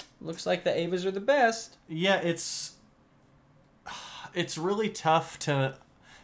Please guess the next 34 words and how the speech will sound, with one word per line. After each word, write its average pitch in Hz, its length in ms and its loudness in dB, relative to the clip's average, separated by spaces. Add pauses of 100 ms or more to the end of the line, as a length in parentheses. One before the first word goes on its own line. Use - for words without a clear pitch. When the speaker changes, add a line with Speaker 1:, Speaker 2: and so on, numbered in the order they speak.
Speaker 2:
because 175 300 4
on 175 200 4
the 170 80 4
surface, 160 580 2
it's 165 200 -2
like, 135 360 4 (300)
well, 147 400 8
perfect. 214 600 -2
Masato 139 520 4
jumped 135 280 0
in 180 140 0
there. 185 380 0 (280)
Somebody 160 500 0
shut 143 220 0
it 131 100 0
off. 165 340 6
Obviously, 139 600 2
somebody 135 440 0
that's 123 420 -2 (240)
working 131 560 -2 (180)
under 135 200 0
the 123 180 -2
surface 147 540 -4
with 120 160 -4
nerv. 117 440 -4
Speaker 1:
Mm-hmm. 127 320 0
Speaker 2:
So, 156 180 2
like, 139 260 4
yeah, 160 200 0
they 147 120 2
planned 160 360 0
it 135 80 -2
like 120 200 -2
that. 110 280 -6